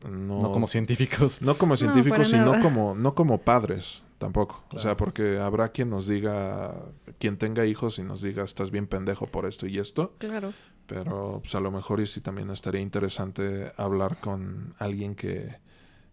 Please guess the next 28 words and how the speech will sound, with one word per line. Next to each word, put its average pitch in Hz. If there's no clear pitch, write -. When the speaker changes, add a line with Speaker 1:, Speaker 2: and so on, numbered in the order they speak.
Speaker 1:
que 98
sepa 104
un 104
poquito 104
más 101
del 98
tema 107
y 101
que -
nos 95
pudiera 98
iluminar 98
al 95
respecto. -
A 104
ver -
Speaker 2:
Empíric-, 110
Speaker 1:
si 71
Speaker 2:
a, 98
a 101
partir 113
de 120
su 104
experiencia 104
empírica. 95
Speaker 1:
Empírica, 113
sí, 113
claro. 101